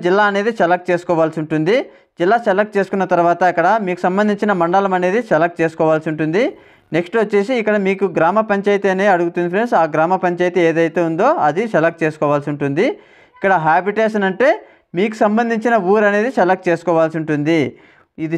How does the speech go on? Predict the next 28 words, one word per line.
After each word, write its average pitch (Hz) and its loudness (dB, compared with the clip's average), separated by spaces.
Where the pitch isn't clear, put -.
సెలెక్ట్ 220 0
చేసుకున్న 214 0
తర్వాత 185 2
అలాగే 196 2
కొద్దిగా 196 0
స్క్రోల్ 196 0
చేయండి 190 0
ఫ్రెండ్స్ 233 -2
కిందికి. 185 0
స్క్రోల్ 208 0
చేసిన 208 0
తర్వాత 185 2
ఇక్కడ 175 0
మీకు, 175 2
ఇక్కడ 208 -2
మీకు 208 0
రైట్ 214 2
సైడ్లో 233 2
సబ్మిట్ 220 0
బటన్ 240 -2
కనపడుతుంది 202 0
కదా 185 2
ఫ్రెండ్స్, 240 0
ఈ - 0
సబ్మిట్ 190 0
బటన్పై 208 0
క్లిక్ 190 -4
చేయండి. 185 2